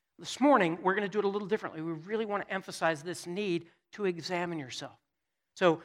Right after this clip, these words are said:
I'm gonna ask the worship team to come back up. They're gonna give us some quiet background music. I'm gonna pray and then give you time to pray. And then we have ten communion stations. So there are two in each corner of the room and two up here. And I want you to spend as much time as you need praying, preparing,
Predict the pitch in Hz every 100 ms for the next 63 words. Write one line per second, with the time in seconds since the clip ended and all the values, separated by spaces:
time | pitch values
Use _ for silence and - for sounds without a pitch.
0 | - 208 208 202 202 190 202 214 214 196
1 | - 202 180 175 185 196 196 202 208 202
2 | - 160 _ 185 190 185 170 175 - 190
3 | 196 202 190 185 160 190 214 190 - 196
4 | 190 175 170 160 170 220 202 190 170 -
5 | 185 180 - - - 196 202 196 196 -
6 | 226 220 220 202 196 196 170 - 156 -
7 | 135 180 156 143 - 226 226 175 160 208
8 | - 202 196 180 175 190 185 - - -
9 | 139 - 220 175 - 175 147 123 _ _
10 | _ - 165 214 247 233 - 214 214 -
11 | 214 196 151 170 202 - - 202 202 175
12 | 190 190 160 123 - - 185 156 120 135
13 | _ _ _ _ _ - 185 190 175 139